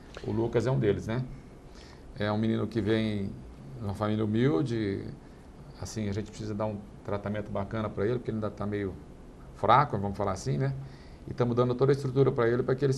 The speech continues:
eu acho que ele vai ser um grande meia esquerda do comercial, um, talvez seja um camisa dez interessante aí.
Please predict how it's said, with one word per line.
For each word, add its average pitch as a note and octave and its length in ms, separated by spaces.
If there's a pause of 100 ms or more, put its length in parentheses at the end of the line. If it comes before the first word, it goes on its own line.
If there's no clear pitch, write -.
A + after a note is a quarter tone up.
eu A#2+ 100
acho B2+ 140
que - 60
ele B2+ 80
vai C3 100
ser C3+ 140
um B2+ 60
grande B2+ 260
meia D3+ 120
esquerda C#3 320
do C3+ 100
comercial, C#3 380
um, B2+ 80 (340)
talvez B2 300
seja C3+ 180
um C#3+ 60
camisa C3+ 320
dez B2 200
interessante C#3 520
aí. A#2+ 160